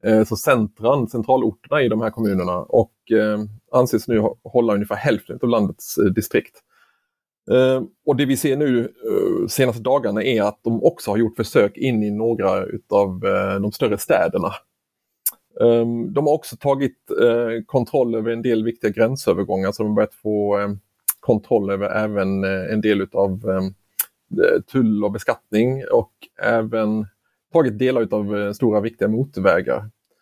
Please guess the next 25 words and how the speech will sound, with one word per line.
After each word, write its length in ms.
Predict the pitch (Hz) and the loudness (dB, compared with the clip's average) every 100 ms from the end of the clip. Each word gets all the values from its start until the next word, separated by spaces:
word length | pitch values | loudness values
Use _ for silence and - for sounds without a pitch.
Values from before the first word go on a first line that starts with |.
| _ _ _ _ _ _ _ | _ _ _ _ _ _ _
Så 100 | - | 0
att, 440 | - 110 110 _ - | 2 2 -2 _ -2
eh, 60 | 117 | 0
det 360 | 117 123 127 | 2 0 0
är 40 | 127 | 0
en 360 | 123 127 127 | -2 -6 -2
minst 260 | 147 135 - | 0 0 0
sagt, 220 | 147 - | -2 0
eh, 920 | - 92 - 113 - - - - - | -2 0 0 -2 0 0 0 -2 -4
skör 360 | - - 131 120 | -6 -4 0 2
och 100 | 117 | 0
utmanande 400 | 120 123 117 107 | -2 -2 -2 -2
situation 640 | - 110 165 131 110 110 | -4 -2 2 2 2 0
i 60 | 113 | 0
landet 420 | 127 117 107 - | 0 2 -2 0
och 100 | 107 | -4
inte 280 | 113 - 110 | -2 0 2
minst 320 | 123 110 110 | 2 -2 -4
för 100 | 107 | -8
civila 580 | - 107 110 120 107 101 | -4 -4 -2 -2 0 0
befolkningen 500 | 110 - 113 - 95 | 2 0 0 -6 -6
som 160 | 107 | 0
lider 260 | 110 98 - | 0 0 0
oerhört. 640 | 110 101 - - - - - | -2 -2 -6 -12 -18 -18 -4
Ehm, 360 | 104 104 101 | 0 2 0